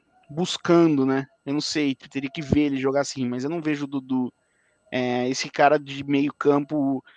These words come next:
que busca a bola e que se tem uma per-, uma perca da bola, ele vai voltar, vai dar o combate. Eu não vejo o Dudu isso, entendeu? Porque o Scarpa,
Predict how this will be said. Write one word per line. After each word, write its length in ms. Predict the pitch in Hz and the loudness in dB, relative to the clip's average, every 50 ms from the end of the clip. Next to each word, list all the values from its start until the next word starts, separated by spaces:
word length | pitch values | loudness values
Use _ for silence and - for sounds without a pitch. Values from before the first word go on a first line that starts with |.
| _ _ _ | _ _ _
que 140 | - - 165 | -8 -6 -6
busca 400 | 151 143 151 170 214 - - 208 | -4 -4 -2 0 0 4 4 4
a 40 | 190 | 6
bola 440 | 165 147 143 147 156 170 175 170 165 | 6 6 6 8 8 8 8 6 4
e 60 | 165 | 2
que 120 | - - | -2 -6
se 100 | - - | -6 -4
tem 140 | - - 160 | 0 2 2
uma 140 | 165 170 156 | 4 4 2
per-, 320 | - - 160 147 147 143 - | 2 2 4 4 4 4 4
uma 240 | - 151 143 147 147 | 0 -2 0 0 -2
perca 360 | 139 _ - 151 147 - 160 | -2 _ 0 0 2 2 2
da 100 | 147 147 | 2 2
bola, 240 | 147 147 147 147 151 | 4 4 4 6 6
ele 160 | 151 151 147 | 4 4 2
vai 180 | 143 151 147 151 | 4 6 6 6
voltar, 440 | 147 160 156 147 - - 139 147 147 | 6 4 2 2 2 2 2 4 4
vai 120 | 156 147 | 4 4
dar 120 | 143 147 | 4 2
o 40 | 143 | 2
combate. 720 | - - 151 139 139 139 139 139 143 151 156 - - - | 2 2 0 2 2 2 2 4 4 2 0 -2 -2 -2
Eu 160 | 156 156 170 | 0 0 0
não 140 | 202 226 226 | 0 0 0
vejo 260 | 190 214 226 220 175 | 2 2 2 2 2
o 40 | 165 | -2
Dudu 340 | 143 143 139 131 135 131 127 | -6 -8 -6 -4 -2 -2 -2
isso, 280 | 120 120 117 - - 123 | -2 -4 -6 -8 -10 -10
entendeu? 280 | 120 120 131 135 127 | -8 -4 -2 -2 -2
Porque 180 | 127 - - 165 | -2 -2 0 2
o 120 | 165 156 | 2 2
Scarpa, 520 | 147 - - - 170 190 180 - 160 127 | 0 0 4 6 6 6 6 4 2 -2